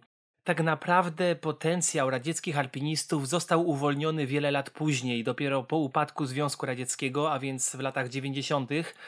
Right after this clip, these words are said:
i najbardziej znanymi przedstawicielami, y, tych radzieckich alpinistów, no to są między innymi Władimir Baleberdin,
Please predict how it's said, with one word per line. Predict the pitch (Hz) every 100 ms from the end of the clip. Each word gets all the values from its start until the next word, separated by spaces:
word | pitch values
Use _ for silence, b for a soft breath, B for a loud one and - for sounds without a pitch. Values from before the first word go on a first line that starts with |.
| B B
i | 147
najbardziej | 143 139 147 147 143
znanymi | 139 139 143 139
przedstawicielami, | 123 - 147 - 139 135 - 151 151 143 131 B B B 151
y, | 123
tych | - 123 135
radzieckich | 139 135 156 - 143
alpinistów, | 135 131 143 143 - 139
no | 135
to | 127 127
są | - 139
między | 135 135 135
innymi | 135 143 143 127
Władimir | 131 135 143 131
Baleberdin, | 123 123 127 151 143 143 139